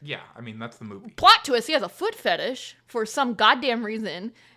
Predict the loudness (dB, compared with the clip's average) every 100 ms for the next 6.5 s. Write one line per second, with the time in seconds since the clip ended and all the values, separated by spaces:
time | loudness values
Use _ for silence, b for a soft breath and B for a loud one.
0 | _ -6 -6 -6 -10 -2 2 2 2 -2
1 | -6 -10 -8 2 2 2 -4 -8 -8 -8
2 | -8 -6 -6 -8 -8 -8 -8 -6 -6 -6
3 | -8 -8 -8 -10 -10 -4 -2 -2 -2 -2
4 | 0 0 0 -4 -10 -10 -10 -10 -10 -12
5 | -10 -10 -10 -10 -10 -10 -14 -14 -8 -6
6 | -8 -10 -14 -14